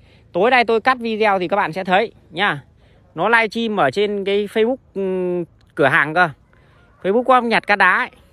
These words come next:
Ờ, bông trang trong Nam với cả cái dòng mẫu đơn này thì nói chung là nó tùy cái cách gọi. Ở trong kia người ta gọi bông trang thì là cái dòng,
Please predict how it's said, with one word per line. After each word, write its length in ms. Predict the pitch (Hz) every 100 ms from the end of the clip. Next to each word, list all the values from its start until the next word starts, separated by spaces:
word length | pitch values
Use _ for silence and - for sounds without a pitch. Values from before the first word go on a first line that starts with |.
| - - _ _ _ _ _ _ _ _ _ _ _ _ _ _ _ _ _ _ _ _ -
Ờ, 400 | 185 202 196 196
bông 240 | 262 247
trang 280 | 262 247 233
trong 240 | 240 240
Nam 300 | 247 240 226
với 100 | 233
cả 140 | 233 131
cái 80 | 196
dòng 200 | 202 190
mẫu 140 | 233
đơn 220 | 254 247
này 180 | 220 190
thì 140 | 190 175 _ _ 180
nói 80 |
chung 160 | 202 247
là 120 | 214
nó 120 | 202
tùy 180 | 226 214
cái 120 | 226
cách 180 | 226 262
gọi. 280 | 269 226 123 - - - - _ _ -
Ở 180 | 151
trong 220 | 156 233 208
kia 180 | 240
người 120 | 214 196
ta 100 | 214
gọi 180 | 220
bông 200 | 190 220
trang 360 | 214 240 214 202
thì 120 | 190
là 160 | 180 165
cái 120 | 202
dòng, 340 | 196 175 170